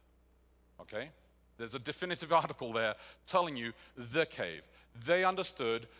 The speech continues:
that the cave he's going to is the same cave that Moses went to, that God called Moses up to spoke, speak to him. But this time, God didn't call Elijah to speak to him. So when God says to Elijah, and he sees him in the cave, he says to him,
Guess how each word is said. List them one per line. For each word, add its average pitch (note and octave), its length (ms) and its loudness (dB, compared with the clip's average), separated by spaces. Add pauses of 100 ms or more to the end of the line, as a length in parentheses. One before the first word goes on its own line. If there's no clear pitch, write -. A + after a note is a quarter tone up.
(120)
that A#2+ 100 -16
the C3 100 -2
cave F#3+ 380 0
he's G3 120 -4
going C#3+ 280 -2
to A#2 280 -8
is B2+ 140 -10
the B2 80 -10
same G3+ 420 0
cave A#2+ 400 2 (240)
that - 100 2
Moses B2+ 420 0
went F#2+ 200 -10
to, G2 180 -12 (260)
that A#2+ 220 -6
God E3+ 420 0
called A#2 440 -2 (180)
Moses A#2 440 -2
up G#2 160 -2
to A2+ 80 -14
spoke, - 340 -8
speak - 240 -12
to - 80 -16
him. E2+ 140 -12 (840)
But D3 180 0
this A#3+ 180 -2
time, G#2+ 440 -4 (680)
God D#3+ 240 4
didn't E3 200 -6
call F3 280 2
Elijah D#3 380 2
to B2 80 -10
speak D#3 260 -8
to - 100 -10
him. F2+ 160 -4 (1000)
So - 140 -4
when E3+ 220 2
God F#3 340 4
says B2 280 0
to A#2+ 140 -4
Elijah, G#2+ 380 2
and A#2+ 80 0
he A#2+ 80 -8
sees D#3+ 280 -6
him D3 60 -4
in C3 60 -6
the B2+ 80 -6
cave, F#3+ 240 0
he C#3+ 40 -6
says C#3 200 -6
to D3 60 -4
him, C#3 80 -6